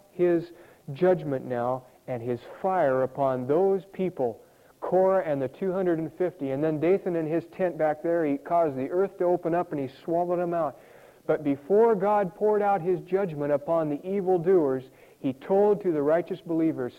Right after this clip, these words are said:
"Separate yourself from them." Moses, Aaron, get away from them. Get away from their tents. Get away from what they say. Get as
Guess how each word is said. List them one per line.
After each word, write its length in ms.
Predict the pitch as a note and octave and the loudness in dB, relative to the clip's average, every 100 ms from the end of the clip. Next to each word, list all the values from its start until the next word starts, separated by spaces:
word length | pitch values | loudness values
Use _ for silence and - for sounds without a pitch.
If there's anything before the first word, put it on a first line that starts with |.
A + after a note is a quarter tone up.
| - | -10
"Separate 420 | D3+ - D3 D3 | -8 -4 -4 -4
yourself 460 | D3 B2+ - C#3 C3 | -6 -12 -12 -12 -12
from 200 | - B2 | -16 -14
them." 180 | A#2+ A2 - _ _ _ _ _ _ _ _ _ _ _ _ _ - | -14 -16 -20 _ _ _ _ _ _ _ _ _ _ _ _ _ -8
Moses, 600 | C3+ F3 G3+ F#3+ G#3+ - - | 2 4 4 2 0 0 0
Aaron, 500 | F#3 F#3+ G3 G3 F3+ _ C3+ | 2 2 0 -2 -6 _ -4
get 140 | D3+ | -2
away 240 | D#3+ D#3+ D#3 | 0 0 -2
from 220 | D#3 C3 | -4 -8
them. 120 | A#2+ | -4
Get 140 | A#2+ D#3 | -2 2
away 280 | D#3+ F#3+ | 2 2
from 160 | G3 F#3+ | 0 -2
their 140 | F#3 | -2
tents. 340 | F3+ F#3 F#3 F#3+ D3 | -2 -6 -8 -8 -2
Get 140 | D#3 | 0
away 300 | D3 D#3+ F#3+ | 2 2 0
from 180 | F#3 F3 | -2 -4
what 200 | F3+ F3+ | -4 -4
they 140 | E3 | -6
say. 400 | D#3 F#3 F3+ F#3 - - _ | -4 -4 -4 -4 -8 -20 _
Get 180 | - C3 | -8 -6
as 140 | A#2+ | -6